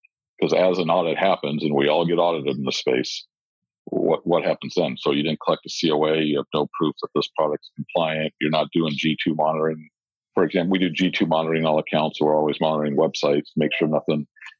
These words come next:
illegal or, or websites change. If something, a new product's added, we ask for the C O A right away. I mean, we're on top of that, where I know Square does none of that. And then take away the compliance piece. For most people dealt with Square, if something doesn't reconcile right, so you,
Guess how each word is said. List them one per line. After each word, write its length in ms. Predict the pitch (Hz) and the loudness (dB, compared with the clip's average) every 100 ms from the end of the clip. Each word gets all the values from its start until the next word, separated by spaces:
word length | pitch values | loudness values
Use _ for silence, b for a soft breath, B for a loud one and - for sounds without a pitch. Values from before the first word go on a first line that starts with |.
| _ | _
illegal 580 | 87 80 80 76 78 76 | 0 2 2 2 2 2
or, 300 | 73 69 67 - _ _ - | 2 2 -2 -6 _ _ -4
or 180 | 85 69 | 0 2
websites 460 | 80 80 - 78 73 | 2 0 2 0 0
change. 420 | - 80 78 73 | -2 0 0 -2
If 120 | 71 | -2
something, 260 | - 76 76 | 0 0 0
a 40 | |
new 120 | 76 - | -2 0
product's 340 | 82 78 76 | 0 0 0
added, 220 | 76 76 76 | 0 2 2
we 160 | 71 | 2
ask 160 | 71 - | 0 0
for 60 | 76 | -2
the 80 | |
C 200 | - 82 78 | -2 0 2
O 120 | 73 | 2
A 100 | 73 | 2
right 180 | 73 71 | 2 2
away. 340 | 71 71 71 - | 2 0 -2 -8
I 40 | 80 | -10
mean, 140 | 78 | -2
we're 140 | 90 92 | 2 2
on 120 | 80 - | 0 -2
top 120 | 80 - | -2 0
of 60 | 65 | -2
that, 120 | 64 | 0
where 120 | 76 | 0
I 40 | 73 | 0
know 100 | 73 | -2
Square 300 | - - 71 | -2 -2 -2
does 100 | 69 - | -2 -2
none 120 | 95 | 0
of 60 | 76 | 2
that. 180 | 65 67 _ _ _ _ - | 0 0 _ _ _ _ -2
And 120 | 101 | 2
then 240 | 110 95 - - | 2 -2 -6 0
take 220 | 120 - | 0 4
away 140 | 110 | 4
the 80 | 95 | 4
compliance 520 | 107 87 117 135 110 - | 0 0 0 0 -4 -4
piece. 420 | 87 87 - - - _ _ _ _ - - | 0 0 0 -8 -12 _ _ _ _ -20 -4
For 100 | 95 | -2
most 220 | 90 92 - | 2 0 0
people 300 | 107 87 78 | 0 0 2
dealt 200 | 95 87 | 0 0
with 100 | - | -2
Square, 480 | - 131 113 90 82 - _ _ B B _ - | -2 2 4 4 0 -4 _ _ B B _ -4
if 100 | 87 | -4
something 440 | - 120 113 107 | 0 0 0 0
doesn't 420 | 98 98 95 82 - | 2 2 0 -2 0
reconcile 720 | 92 - - 98 95 78 71 | 0 2 0 -2 0 2 2
right, 280 | 69 78 - | 2 2 -2
so 220 | - 78 | -2 0
you, 240 | 78 80 | 2 0